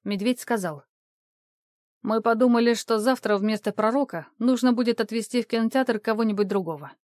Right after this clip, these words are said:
Подставное лицо. Для проверки. Если подставной пророк проскочит,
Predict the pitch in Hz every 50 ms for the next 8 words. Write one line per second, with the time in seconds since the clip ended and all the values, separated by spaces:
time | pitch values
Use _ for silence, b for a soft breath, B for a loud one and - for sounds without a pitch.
0 | _ _ _ - 262 254 - - 277 254 262 247 220 185 180 180 180 185 - -
1 | 170 135 - _ _ _ - - 240 247 269 269 - 277 240 202 175 160 156 -
2 | - 160 156 _ _ _ _ _ _ _ _ _ - - 190 190 - - 202 185
3 | - 202 - - - 220 208 214 214 196 - - 196 208 196 196 185 - - -
4 | 208 208 - - 302 302 - - 160 - _